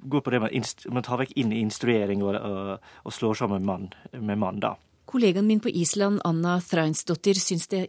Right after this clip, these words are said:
Speaker 2: islandske ordet var mer genialt enn det engelske. Klarer vi å få til noe slik?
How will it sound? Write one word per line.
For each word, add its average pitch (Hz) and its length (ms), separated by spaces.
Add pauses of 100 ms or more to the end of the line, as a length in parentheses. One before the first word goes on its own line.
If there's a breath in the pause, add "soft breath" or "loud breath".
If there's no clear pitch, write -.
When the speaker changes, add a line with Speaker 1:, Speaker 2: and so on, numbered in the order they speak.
Speaker 2:
islandske 156 580
ordet 165 240
var 170 200 (120)
mer 165 260
genialt 185 840
enn 170 100
det 208 160
engelske. 196 460 (480 loud breath)
Klarer 208 680
vi 139 200
å 175 40
få 175 300 (120)
til 170 220
noe 190 80
slik? - 400